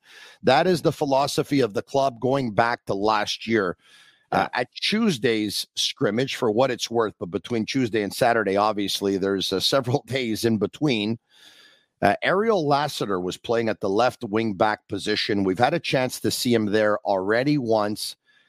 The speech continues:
Speaker 1: Jeremy, once again, this is not his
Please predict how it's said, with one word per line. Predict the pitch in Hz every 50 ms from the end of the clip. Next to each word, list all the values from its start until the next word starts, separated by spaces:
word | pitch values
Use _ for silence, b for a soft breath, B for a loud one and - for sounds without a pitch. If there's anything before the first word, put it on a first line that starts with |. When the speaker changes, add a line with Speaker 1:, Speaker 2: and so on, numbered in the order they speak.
| _ _ _ _ _ _ -
Speaker 1:
Jeremy, | - 139 151 160 151 131 117 104 98 - -
once | - 85 98 113 123 - -
again, | 175 151 139 185 196 185 120 78 64 - _ _ _ _ _ _ _ -
this | 76 82 104 113 123 - -
is | 190 180 151 -
not | 127 110 98 87 92 107
his | 123 139 147 139